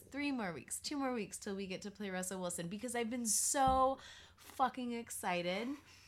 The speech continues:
to just humble him and put him in his place and,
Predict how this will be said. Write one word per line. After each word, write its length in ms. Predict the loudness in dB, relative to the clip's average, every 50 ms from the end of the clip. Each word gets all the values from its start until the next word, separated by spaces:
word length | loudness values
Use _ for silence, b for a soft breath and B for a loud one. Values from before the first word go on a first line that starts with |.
| B B B B -8 -4
to 160 | 0 2 2
just 500 | 4 4 4 4 4 4 2 2 -2 -8 -12 -18 -20 -20 -20 -20 -20 -20 -20 _ _ _ _ -20 -12
humble 440 | -2 2 4 4 6 8 8 6 6
him 360 | 6 4 4 4 4 4 2 -2 -4 -8 -16 -8 -2 0
and 180 | 0 0 0
put 240 | 0 0 2 2 2
him 160 | 2 2 2
in 100 | 2 0
his 180 | 0 0 -2 -4
place 600 | -4 -2 0 2 2 2 0 0 -2 -2 -4 B B B B B B _
and, 340 | 2 4 4 2 0 -2 -4